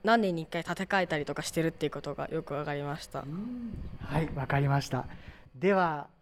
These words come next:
Speaker 2: 来年度中学生になりますけれども、目標であったり楽しみなところを教えてください。
Speaker 1: えっと、僕は今サッカーをしているんですけれども、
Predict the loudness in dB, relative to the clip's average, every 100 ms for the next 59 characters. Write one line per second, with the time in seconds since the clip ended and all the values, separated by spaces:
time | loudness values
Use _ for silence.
0 | _ -10 0 6 6 6 4 4 4 2
1 | 2 4 4 4 4 4 4 2 2 4
2 | 4 2 -4 -8 -14 -4 -4 2 4 6
3 | 6 4 2 0 0 0 2 4 6 6
4 | 8 8 6 8 10 10 10 8 4 0
5 | 2 2 2 2 2 2 0 -2 -14 -16
6 | -12 -8 -6 2 4 8 6 8 8 8
7 | 4 2 2 2 2 2 -2 -2 -4 -4
8 | -4 -2 0 0 0 -2